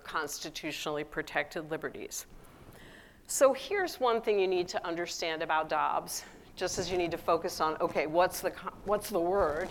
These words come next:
It's liberty. You also want to make sure that we're focusing on the precise question in the case, right? What is the exact question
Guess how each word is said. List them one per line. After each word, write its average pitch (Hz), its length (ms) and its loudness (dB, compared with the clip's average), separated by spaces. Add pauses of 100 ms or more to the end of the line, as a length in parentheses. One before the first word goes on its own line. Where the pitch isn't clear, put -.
It's - 180 -8
liberty. 175 520 2 (600)
You 240 160 4
also 302 380 6
want 220 160 6
to 202 60 2
make 185 180 0
sure 190 380 0
that 175 160 0
we're 180 140 -4
focusing 180 640 -2
on 160 160 -2
the 151 80 -2
precise 202 960 0
question - 760 0
in 147 180 -8
the 135 100 -8
case, - 720 -12 (180)
right? 156 200 -2
What 220 280 6
is 214 160 0
the 165 140 2
exact 160 640 0 (160)
question 196 480 -2